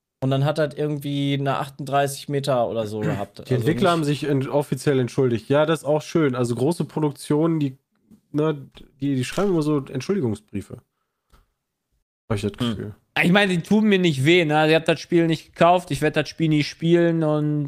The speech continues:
Speaker 2: Nein.
Speaker 3: ja, erwarten tut man da auch nicht viel. Also er-, erwarte ich, erwartet hab ich davon nix.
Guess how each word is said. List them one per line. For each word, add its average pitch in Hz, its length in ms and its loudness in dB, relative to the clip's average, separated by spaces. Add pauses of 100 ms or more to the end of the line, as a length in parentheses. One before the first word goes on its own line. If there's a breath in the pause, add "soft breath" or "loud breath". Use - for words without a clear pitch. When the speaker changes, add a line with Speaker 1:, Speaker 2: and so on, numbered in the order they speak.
Speaker 2:
Nein. 92 260 -10 (240)
Speaker 3:
ja, 131 480 4
erwarten 151 840 2
tut 151 200 -10
man 147 120 0
da 139 120 4
auch 135 140 4
nicht 120 180 -4
viel. 110 180 -2
Also 117 160 2
er-, 117 300 2
erwarte 117 440 0
ich, 120 320 -4
erwartet 147 380 2
hab 127 140 0
ich 139 120 -2
davon 123 300 -4
nix. 110 300 -6